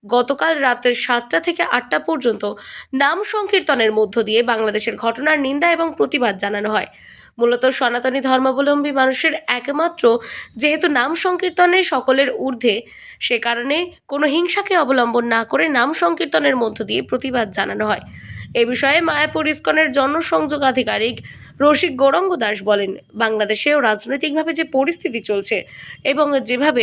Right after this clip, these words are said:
ওখানকার সংখ্যালঘু সম্প্রদায় অত্যাচারিত হচ্ছে,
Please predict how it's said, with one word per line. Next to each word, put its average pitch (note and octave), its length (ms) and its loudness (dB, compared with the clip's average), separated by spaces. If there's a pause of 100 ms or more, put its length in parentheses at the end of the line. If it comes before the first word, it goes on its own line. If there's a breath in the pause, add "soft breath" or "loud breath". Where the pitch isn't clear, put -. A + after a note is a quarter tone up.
ওখানকার A3+ 420 -2 (100)
সংখ্যালঘু D4 480 0 (140)
সম্প্রদায় B3 500 0
অত্যাচারিত C#4+ 640 -2
হচ্ছে, G#3 380 -6